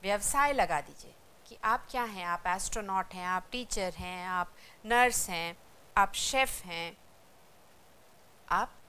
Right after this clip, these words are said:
कुछ भी लगा करके उसी प्रकार से अभ्यास कर सकते हैं। वाताशी वा यूबिन यासान देसु।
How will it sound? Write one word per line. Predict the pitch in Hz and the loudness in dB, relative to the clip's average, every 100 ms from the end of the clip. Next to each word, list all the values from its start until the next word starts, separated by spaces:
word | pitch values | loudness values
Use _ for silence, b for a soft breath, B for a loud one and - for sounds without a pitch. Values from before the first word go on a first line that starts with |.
| - | -14
कुछ | 269 233 | -8 -6
भी | 269 | 4
लगा | 247 214 208 | 6 8 6
करके | 208 214 277 330 - | 4 -4 -6 -10 -6
उसी | 247 - | -2 -2
प्रकार | - 233 190 175 | -2 -4 0 0
से | - 214 311 b b - | -2 -6 -10 b b -10
अभ्यास | 175 190 190 - | -10 -4 -4 -4
कर | - 160 | -4 -4
सकते | 156 - - | -6 -8 -16
हैं। | 127 - - - - - - | -20 -20 -20 -20 -20 -20 -2
वाताशी | 202 202 - - | 0 0 -2 -2
वा | 214 214 226 B B - 233 | 2 4 4 B B -20 -8
यूबिन | 330 403 370 262 | -4 -2 -2 4
यासान | 196 170 170 135 | 4 4 0 -4
देसु। | - - - - - | -8 -10 -6 -4 -6